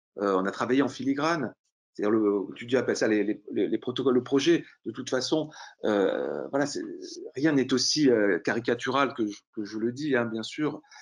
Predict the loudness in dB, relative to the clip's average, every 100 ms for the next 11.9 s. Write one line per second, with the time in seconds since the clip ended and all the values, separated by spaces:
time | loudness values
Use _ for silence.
0 | -20 _ -6 0 4 4 2 -2 _ _
1 | -2 0 0 0 2 2 0 0 -2 -4
2 | _ _ -2 -2 0 -2 2 0 0 0
3 | 0 0 -4 _ _ -6 -2 -2 -2 -2
4 | 0 2 2 0 -4 _ _ -6 -2 -2
5 | -4 -8 -14 -8 -2 0 0 -2 0 0
6 | 0 -4 -4 -2 -2 -4 -6 -4 -4 -4
7 | -4 -4 -4 -4 -4 -8 -10 _ _ _
8 | _ -20 -8 -4 0 -2 -2 -6 -2 0
9 | 0 0 -2 -2 -2 -6 _ _ _ _
10 | -6 0 4 4 4 2 4 6 8 8
11 | 6 6 4 0 -4 2 6 6